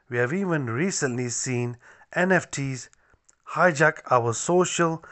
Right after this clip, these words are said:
and economic landscapes. It has been discussed as a possibility through N F Ts to prioritize and sell virtual reality spaces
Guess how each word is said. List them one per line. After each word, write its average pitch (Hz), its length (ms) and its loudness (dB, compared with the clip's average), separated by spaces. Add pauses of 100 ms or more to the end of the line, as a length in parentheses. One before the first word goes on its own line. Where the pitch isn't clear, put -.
(160)
and 123 200 -2
economic 135 580 -2
landscapes. 117 960 -2 (420)
It 117 160 -10
has 190 220 2
been 160 200 0
discussed 131 600 -2 (280)
as 123 200 2
a 123 40 2
possibility 127 1040 -2 (360)
through 123 400 -4 (100)
N 123 200 -2
F 120 180 -4
Ts 117 420 -8 (340)
to 120 100 -12
prioritize 156 800 2 (260)
and 120 180 -2
sell 117 280 2
virtual 160 480 4
reality 147 480 4
spaces 123 720 -2